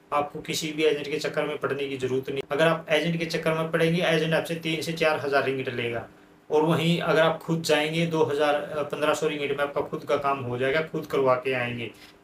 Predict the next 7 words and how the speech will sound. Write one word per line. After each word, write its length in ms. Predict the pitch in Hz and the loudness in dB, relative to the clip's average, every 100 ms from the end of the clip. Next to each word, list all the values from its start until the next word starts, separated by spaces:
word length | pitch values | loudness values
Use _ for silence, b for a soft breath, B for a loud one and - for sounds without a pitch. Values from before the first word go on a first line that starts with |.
| - | -4
Fine 280 | 147 147 | -2 0
भर 120 | 151 127 | 0 0
के 200 | - 139 | 4 4
आएंगे 520 | 139 147 160 185 185 - B B B B - | 4 0 0 0 -2 -12 B B B B -6
और 200 | 135 135 | -2 0
ticket 260 | 143 139 151 | 0 -2 -2
लेके 400 | 135 139 135 165 | 2 4 4 0